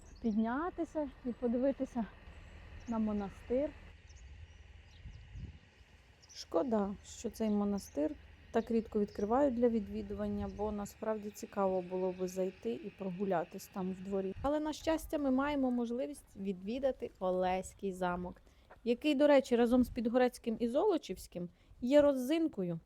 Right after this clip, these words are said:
найпопулярнішого туристичного маршруту «Золота підкова Львівщини». А вперше Олеський замок згадується в історичних джерелах в тисяча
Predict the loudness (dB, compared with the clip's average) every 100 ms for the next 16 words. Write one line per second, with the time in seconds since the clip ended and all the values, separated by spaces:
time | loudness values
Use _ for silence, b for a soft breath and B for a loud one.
0 | -2 0 0 -4 0 4 4 2 -2 -4
1 | -6 -4 -4 -4 -8 -4 0 2 2 0
2 | -4 -6 -6 -6 -12 -6 -2 -2 -2 -4
3 | -4 -10 -4 -2 0 0 0 -4 -6 -12
4 | -12 -12 -18 _ _ -20 -20 B B 2
5 | 2 4 6 6 6 4 6 6 4 -2
6 | 0 4 4 2 0 2 2 2 0 -2
7 | -4 -2 -2 0 -2 0 2 2 2 -2
8 | -8 -18 -2 0 0 -2 -8 -8